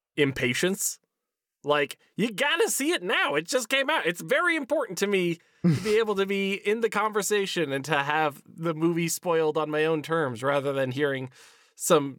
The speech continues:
Speaker 1: jackass talk about it at work. You
Speaker 2: Mm-hmm.
Speaker 1: know, that, uh,
Speaker 2: Yeah,
Speaker 1: definitely
Speaker 2: it's,
Speaker 1: is a motivating factor.
Speaker 2: it, it's definitely a fomo, uh, situation, so.
Speaker 1: Yeah.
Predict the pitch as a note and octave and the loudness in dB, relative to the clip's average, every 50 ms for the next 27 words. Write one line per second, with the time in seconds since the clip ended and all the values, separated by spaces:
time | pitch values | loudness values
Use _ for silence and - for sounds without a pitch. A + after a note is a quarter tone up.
0 | C#3+ C3+ C3 C#3+ D3 D#3 D3+ D#3 D3 C#3+ C3 B2 - - D3 C3+ C3 - C#3 C3 | -10 -2 0 2 2 2 2 2 2 0 0 0 0 2 2 2 2 0 -2 -2
1 | C3+ C3 C3 B2+ B2+ B2 - _ - - - - - - - - - - B2+ B2+ | 0 0 2 2 0 -2 -2 _ -14 -20 -20 -20 -20 -20 -20 -12 -4 -2 0 0
2 | A2+ A2+ C#3 B2+ A2 C3+ - - - - - _ _ _ _ _ - - - G#2+ | 0 0 0 0 0 -2 -6 -10 -16 -20 -20 _ _ _ _ _ -4 0 2 2
3 | - A#2 A2 G#2+ G2+ - _ _ _ - D3 C3+ C3+ - C#3+ C#3 C#3 C3 B2+ B2 | 2 2 0 -2 -4 -8 _ _ _ 0 2 2 2 2 0 0 2 2 0 0
4 | A#2+ B2+ - _ _ _ _ _ _ _ _ _ _ _ _ _ _ _ _ _ | -2 -4 -8 _ _ _ _ _ _ _ _ _ _ _ _ _ _ _ _ _
5 | _ _ _ _ _ _ - _ _ - D3+ - - F4+ F#3 F#3+ D4+ A3 F3 D3+ | _ _ _ _ _ _ -20 _ _ -12 -2 0 2 2 4 2 2 2 2 2
6 | D3 C#3+ D3 C#3+ C#3+ C#3 C3+ C3+ B2+ A#2+ A#2 - D3+ C#3+ C#3 - - B2+ G#2+ C#3+ | 0 0 2 2 2 2 2 0 0 0 0 0 0 0 0 0 0 0 2 2
7 | C#3+ D3 C#3+ D3+ C3 - E3 D3 - C3 C3 A#2 G2 - - C3 A#2 A2 G#2 G2 | 2 0 -2 -2 -2 -2 -2 -2 -2 -2 -2 -2 -2 -2 -2 0 0 0 0 0
8 | F2+ F2+ F2+ F#2 G#2 - _ _ _ _ _ _ _ F#2+ F#2 F2 F2 F2 - - | 0 0 -2 -2 -6 -10 _ _ _ _ _ _ _ -4 -2 0 0 -2 -2 -4
9 | G#2 - G2+ G2 F#2 F2+ F2+ F2 - F#2 F2+ F#2 F#2 F2+ - F#2+ F#2 F2+ F2 E2 | -4 -4 -2 0 2 2 2 0 0 -2 -2 -2 -2 -2 -2 -2 0 0 0 -2
10 | E2 E2 - _ _ _ _ _ _ _ _ - - - - | -2 -6 -10 _ _ _ _ _ _ _ _ -10 -10 -10 -10